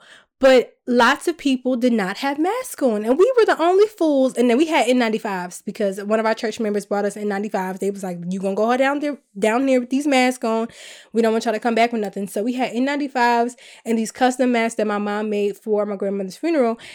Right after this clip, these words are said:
And listen, these people didn't have masks on their face. And I said, "Well, that's why y'all numbers is up. Y'all disobedient."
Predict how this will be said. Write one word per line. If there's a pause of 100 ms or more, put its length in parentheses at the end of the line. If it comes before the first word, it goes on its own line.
(200)
And (680)
listen,
these
people
didn't
have
masks
on
their
face.
And
I
said,
"Well,
that's
why
y'all
numbers
is
up.
Y'all
disobedient."